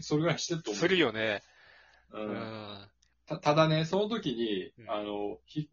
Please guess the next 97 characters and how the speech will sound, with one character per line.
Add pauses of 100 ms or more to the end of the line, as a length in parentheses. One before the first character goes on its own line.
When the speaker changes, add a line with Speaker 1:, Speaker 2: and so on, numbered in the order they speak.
Speaker 1:
越
す
時
で、
あ
の、
家
電
を
結
構
た
く
さ
ん
同
時
に
買
い
替
え
た
の
よ。
Speaker 2:
お
う
お
う
お
う。 (540)
Speaker 1:
で、
そ
う
い
う
の
も
あ
っ
て、
結
構
値
引
き
し
て
も
ら
っ
ち
ゃ
っ
た
か
ら。
Speaker 2:
う
ー
ん。 (800)
Speaker 1:
ち
ょ
っ
と
本
当
の
値
段
忘
れ
ち
ゃ
っ
た
け
ど、
で
も
十
五
万
ぐ
ら
い
は
し
た
と
思
う。
Speaker 2:
う
ん (920)
う
ん。
Speaker 1:
う
ん。